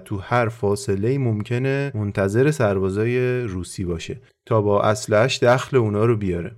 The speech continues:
سربازای روسی به هیها میگفتن بیلی اسمرت که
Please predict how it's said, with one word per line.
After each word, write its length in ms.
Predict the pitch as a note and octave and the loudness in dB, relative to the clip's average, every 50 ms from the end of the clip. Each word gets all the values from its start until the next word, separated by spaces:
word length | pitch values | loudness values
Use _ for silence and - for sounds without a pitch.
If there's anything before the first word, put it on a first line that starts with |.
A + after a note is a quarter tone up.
| _ _ _ | _ _ _
سربازای 680 | - - A#2 A2 A#2 A2+ A2+ A2+ A2+ G#2+ A#2+ C#3 C#3 B2+ | -6 0 2 2 2 2 2 0 0 2 2 4 4 2
روسی 480 | A2 G#2 G#2 G2 - - - B2 G#2 | 2 0 -2 -4 -4 -6 -4 -4 -4
به 120 | F#2 G2+ G#2 | -2 -2 -2
هیها 460 | G2+ G2 A2+ G#2+ G2+ G2 G#2+ A#2+ A#2+ | -2 -2 -2 -2 -2 0 -2 -2 0
میگفتن 640 | A2+ G2+ G2 G2+ G2 G2 - - A#2 B2 C#3 D#3 D#3 | 0 -2 -2 -2 -2 -2 -2 -2 0 0 2 0 0
بیلی 420 | C3+ A#2 A#2 A2+ G#2+ G#2+ G#2 G#2 | 0 0 0 0 0 2 2 2
اسمرت 580 | G2+ G2 - - - A#2 A2 G#2+ G2+ F#2 F#2 - | 2 2 0 -4 -6 -2 -2 0 0 -2 -4 -6
که 400 | - G#2+ G2 F#2+ F#2+ F#2+ F#2+ - | -4 -2 0 0 0 -2 -4 -6